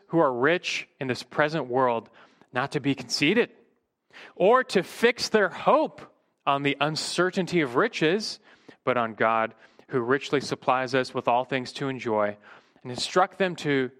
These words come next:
to do good, to be rich in good works, and to be generous and ready to share." You know, God had, has blessed some in the church to be rich in this present age, but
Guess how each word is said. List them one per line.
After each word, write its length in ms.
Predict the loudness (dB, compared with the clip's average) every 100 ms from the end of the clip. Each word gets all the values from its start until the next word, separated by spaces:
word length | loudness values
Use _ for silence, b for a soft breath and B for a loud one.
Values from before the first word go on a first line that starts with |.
| -14
to 100 | -6
do 180 | -4
good, 380 | -4 -2 -2 -2 -8 _ _ _ _ B B
to 100 | -4
be 140 | 0 2
rich 340 | 2 0 0
in 100 | -2
good 160 | 2 2
works, 720 | 4 4 2 -2 -4 -6 -12 _ b b b -4
and 160 | -2
to 100 | -2
be 140 | -2 -2
generous 920 | 0 2 2 2 0 0 -4 -6 -14 _ _
and 180 | -10 -2
ready 240 | 0 0
to 80 | -4
share." 420 | -4 -2 -2 -4 -12 _ _ _ _ _ _ _ _ _ _ B B
You 80 | 4
know, 40 |
God 220 | 4 4
had, 280 | 4 2 -2 -4
has 360 | 2 4 2 0
blessed 380 | 2 2 2
some 200 | 0 2
in 80 | 2
the 80 | -2
church 540 | 0 2 2 -2 -10 -10 B B B B B
to 120 | -2 0
be 140 | 2
rich 480 | 2 0 0 -6 -6
in 120 | -6
this 120 | -6 -4
present 360 | -4 -2 -2
age, 400 | 0 0 -2 -2
but 280 | 0 0 -4